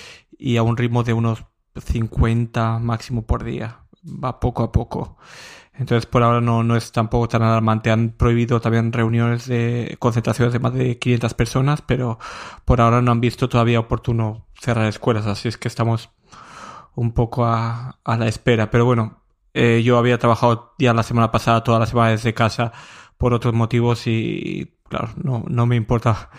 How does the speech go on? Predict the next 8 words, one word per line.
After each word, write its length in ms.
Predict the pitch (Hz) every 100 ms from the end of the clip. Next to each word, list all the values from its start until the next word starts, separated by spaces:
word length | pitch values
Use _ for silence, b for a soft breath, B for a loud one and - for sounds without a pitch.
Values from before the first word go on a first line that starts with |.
| B B B -
trabajar 340 | 127 113 120
dos 160 | 117 -
semanas 320 | 120 110 117
más, 280 | 117 110 -
tampoco 340 | 117 117 117
es 80 | -
un 100 | 117
problema. 600 | 117 120 120 113 -